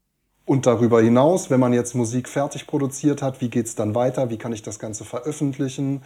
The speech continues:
Äh, und wie kann ich letztlich einfach auch als Musikerin, als Musiker zufrieden sein?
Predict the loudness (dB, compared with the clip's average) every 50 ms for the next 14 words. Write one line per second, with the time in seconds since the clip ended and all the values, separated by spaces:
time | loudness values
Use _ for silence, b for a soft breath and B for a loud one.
0 | b b b b _ _ _ _ -6 -2 0 0 0 -2 -4 -4 -4 -4 -2 -2
1 | -4 -4 -2 -2 -4 -4 -2 -6 -6 -6 -6 -8 -8 -8 -8 -8 -8 -8 -8 -6
2 | -6 -8 -8 -6 -6 -6 -6 -6 -4 -6 -4 -4 -2 -4 -4 -6 -8 -8 -8 -8
3 | -10 -10 -10 -10 -10 -10 -14 -14 -6 -2 -2 0 2 0 0 2 2 2 2 2
4 | 0 -2